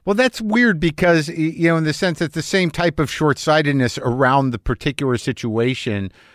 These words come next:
uh, that we're in, that I, I think people reacting, you know, negatively towards lockdown in general are experiencing, is that there is a,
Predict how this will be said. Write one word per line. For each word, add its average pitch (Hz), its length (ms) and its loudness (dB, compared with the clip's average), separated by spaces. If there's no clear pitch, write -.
uh, 107 200 2
that 113 200 2
we're 120 140 -2
in, 135 300 2
that 117 160 2
I, 117 80 2
I 120 180 -2
think 127 260 -4
people 123 380 -2
reacting, 117 840 0
you 120 180 -6
know, 107 80 0
negatively 117 800 -2
towards 110 680 -4
lockdown 120 580 -2
in 104 120 -2
general 120 540 0
are 98 180 0
experiencing, 98 640 -4
is 104 100 -4
that 127 160 0
there 147 140 2
is 175 260 2
a, 170 80 -2